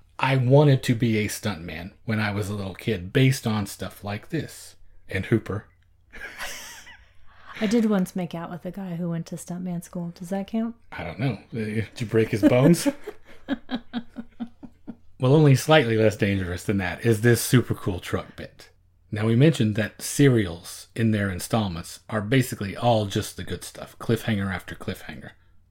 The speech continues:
Speaker 1: Raiders of the Lost Ark mostly succeeds for me.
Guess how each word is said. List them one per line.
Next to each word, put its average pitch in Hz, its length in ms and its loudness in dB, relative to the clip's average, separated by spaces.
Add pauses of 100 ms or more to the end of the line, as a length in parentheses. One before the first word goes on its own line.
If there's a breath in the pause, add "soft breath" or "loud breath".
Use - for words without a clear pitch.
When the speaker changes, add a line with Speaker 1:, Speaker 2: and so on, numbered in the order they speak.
(180)
Speaker 1:
Raiders 147 300 6
of 156 100 6
the 139 60 4
Lost 131 320 0
Ark 110 200 -4
mostly 143 680 4
succeeds - 560 -10
for - 120 -12
me. 76 320 -14